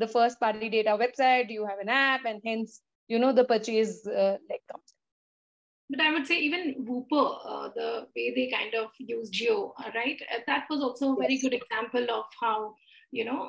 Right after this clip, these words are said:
Speaker 2: uh, the phygital aspect was also used, keeping in mind one of the key advantages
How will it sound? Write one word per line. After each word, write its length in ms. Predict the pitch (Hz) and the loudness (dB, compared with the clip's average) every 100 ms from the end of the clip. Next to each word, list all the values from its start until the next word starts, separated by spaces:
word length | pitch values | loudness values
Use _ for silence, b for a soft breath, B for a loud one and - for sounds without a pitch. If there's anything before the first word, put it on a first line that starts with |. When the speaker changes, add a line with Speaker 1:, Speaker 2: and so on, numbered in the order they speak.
| 254 | -6
Speaker 2:
uh, 80 | 208 196 | -6 -4
the 120 | 208 208 - _ | -6 -6 -10 _
phygital 380 | 269 262 254 262 | -2 -2 2 4
aspect 480 | 233 208 - 214 - | 4 2 -2 -4 -2
was 140 | 220 220 | -4 -4
also 180 | 214 226 | -4 -8
used, 440 | 214 220 254 - | -6 -8 -8 -10
keeping 280 | - 214 220 220 | -10 -6 -6 -6
in 60 | 208 | -6
mind 280 | 202 202 254 220 | -6 -8 -12 -14
one 60 | 214 | -12
of 120 | 196 | -8
the 80 | 190 - | -10 -4
key 160 | 233 226 269 220 | -4 -2 -6 -6
advantages 760 | 214 208 214 220 220 233 226 | -6 -6 -4 -4 -2 -4 -4